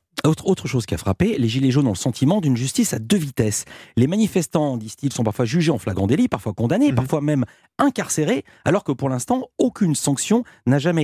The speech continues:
Speaker 1: été prise, disent-ils, contre aucun policier. Comment s'explique cette différence ?
Speaker 2: Bon, alors là, il y a, il y a une réponse à deux niveaux,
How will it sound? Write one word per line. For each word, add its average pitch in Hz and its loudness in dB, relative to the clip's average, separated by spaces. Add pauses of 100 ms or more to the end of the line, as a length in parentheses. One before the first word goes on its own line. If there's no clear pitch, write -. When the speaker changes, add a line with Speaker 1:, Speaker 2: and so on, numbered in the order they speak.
Speaker 1:
été 120 -2
prise, 214 0
disent-ils, 220 0
contre 156 0
aucun 220 0
policier. 156 -2 (280)
Comment 202 -2
s'explique - -6
cette 113 -6
différence ? 110 -4
Speaker 2:
Bon, 135 2
alors 123 2
là, 156 0 (640)
il 143 -18
y 156 4
a, 147 0
il 151 -8
y 139 0
a 131 -2
une 156 2
réponse 170 -2
à 131 2
deux 143 0
niveaux, 147 0